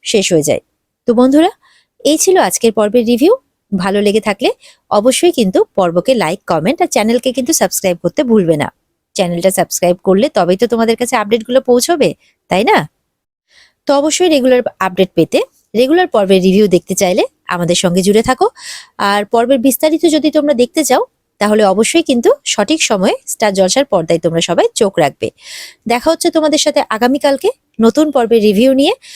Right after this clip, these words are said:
ততক্ষণ সবাই অবশ্যই ভালো থাকবে, সুস্থ থাকবে আর সবাইকে ভালো রাখবে।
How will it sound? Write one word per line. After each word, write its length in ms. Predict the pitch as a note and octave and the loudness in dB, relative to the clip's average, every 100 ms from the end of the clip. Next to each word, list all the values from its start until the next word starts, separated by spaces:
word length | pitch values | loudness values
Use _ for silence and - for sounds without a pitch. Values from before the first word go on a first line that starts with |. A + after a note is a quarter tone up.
| - - | -16 -6
ততক্ষণ 380 | G3+ G#3+ - A4 - | -4 -2 -4 -6 -8
সবাই 340 | - G3+ F#3+ G3 | -6 0 2 2
অবশ্যই 360 | F3+ G#3 - | 2 0 0
ভালো 240 | B3+ B3+ C4 | 0 0 0
থাকবে, 360 | C4+ A#3+ D#4 F#4 | -2 0 -2 -2
সুস্থ 340 | - G#3+ G3+ A#3+ | -6 -2 -2 -2
থাকবে 400 | A#3+ A#3 D4 G#4 _ | -4 -2 -2 -4 _
আর 120 | - | -8
সবাইকে 420 | F3+ F3 D#3+ - - | -4 -2 0 0 -2
ভালো 220 | E3+ D#3+ | 0 0
রাখবে। 320 | C#3 - | -2 -2